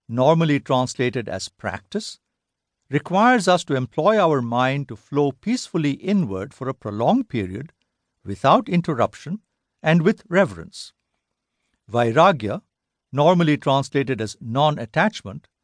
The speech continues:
requires us to disassociate our mind from afflicting thoughts.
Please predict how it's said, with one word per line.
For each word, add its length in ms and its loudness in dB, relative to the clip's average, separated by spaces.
requires 520 2
us 180 4
to 100 -6
disassociate 1080 -2
our 200 -6
mind 460 0
from 220 -6
afflicting 520 -8
thoughts. 560 -2